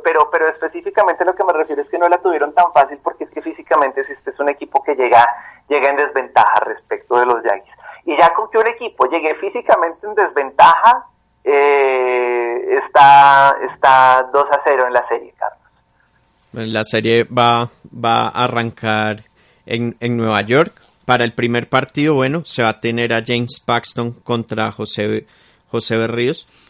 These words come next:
Speaker 2: Creería que para el segundo Minnesota va a mandar a Jake Odorizzi y los Yankees por su parte mandarían a, van a mandar a Masahiro Tanaka. Para el tercer juego, que eso ya será en Minnesota el lunes,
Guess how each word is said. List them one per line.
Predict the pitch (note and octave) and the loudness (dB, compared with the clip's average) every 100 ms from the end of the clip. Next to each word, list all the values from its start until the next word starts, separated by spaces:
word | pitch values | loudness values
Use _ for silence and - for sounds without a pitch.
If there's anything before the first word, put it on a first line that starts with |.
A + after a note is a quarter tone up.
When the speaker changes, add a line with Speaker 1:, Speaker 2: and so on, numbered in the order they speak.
| _ _ | _ _
Speaker 2:
Creería | C3+ C3+ B2 C3 | 2 2 4 2
que | D#3 | 0
para | C#3 C#3 | 0 -2
el | C3+ | -2
segundo | - A2+ A#2 A#2 A#2 B2 - | -4 -6 -4 -6 -4 -4 -6
Minnesota | B2 B2+ A2 - A2+ A2 A2+ | -8 -6 -6 -6 -6 -4 -2
va | A#2 | -2
a | A#2+ | -2
mandar | A#2 A#2 A2+ A2+ | -4 -4 -4 -4
a | |
Jake | A2+ A#2 A2+ - | -4 -4 -4 -4
Odorizzi | B2 A#2+ A2 A2 A#2+ D3+ G3+ _ _ _ | -2 0 0 -4 -4 -8 -10 _ _ _
y | - A#2+ | -6 -2
los | A#2+ | -2
Yankees | B2 A#2+ A#2 A#2 | -2 -4 -4 -8
por | - A2+ | -6 -8
su | - | -6
parte | A#2 A#2+ A2+ - A#2+ - _ _ _ | -6 -4 -4 -6 -10 -10 _ _ _
mandarían | A#2 A2+ A2+ A2+ A2+ G#2+ A#2 _ _ | -6 -4 -2 -4 -4 -4 -8 _ _
a, | - A#2+ B2 - | -6 -4 -4 -10
van | A#2 A2+ A2 | -8 -6 -4
a | |
mandar | A#2 A#2 G#2 G#2+ | -4 -4 -2 -2
a | |
Masahiro | A2 A#2 - G#2+ G#2+ G#2+ | -4 -6 -8 -10 -8 -8
Tanaka. | - A2 G#2+ G#2 - - _ _ _ - | -6 -6 -4 -6 -10 -20 _ _ _ -2
Para | B2 | 0
el | A#2 | 0
tercer | - A2 - B2 | -2 -6 -4 -4
juego, | D#3 D3 C3+ C#3+ | 0 0 0 -4
que | A#2 | -8
eso | - | -8
ya | A2 A2 | -8 -6
será | - A2+ A#2 | -6 -4 -4
en | A#2 | -4
Minnesota | A#2 A2+ - G#2+ A2+ | -6 -8 -8 -8 -8
el | B2 | -4
lunes, | D3 D3 B2+ - | -2 -2 -4 -10